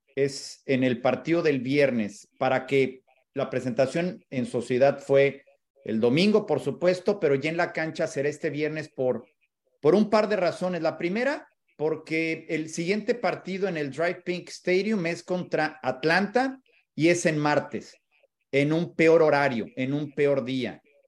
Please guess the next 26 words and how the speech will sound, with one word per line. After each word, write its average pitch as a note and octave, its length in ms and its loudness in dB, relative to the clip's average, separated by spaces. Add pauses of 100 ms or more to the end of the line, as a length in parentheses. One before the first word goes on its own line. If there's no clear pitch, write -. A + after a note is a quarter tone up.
(120)
Dos, F#3 720 2 (540)
eh, D#3+ 480 0
porque D#3+ 760 -2
si - 260 -12
son A3+ 260 2
eliminados, F#3+ 800 0
se D#3+ 140 -2
tendrían E3+ 640 -4
que A3 140 0
ir G3 260 -4
a G3+ 60 -2
la E3+ 200 -2
presentación D3+ 960 -6
en F3 140 -6
un G3 180 -8
partido F3+ 480 -4
oficial D#3+ 760 0 (500)
hasta D3 480 -2
agosto, D3 640 -2
y D3 120 -4
agosto G#3 640 0
lejos, D#3 580 -4
o A#2+ 80 -8
sea, C#3+ 140 -8
estoy F3+ 260 0
hablando, F3 720 0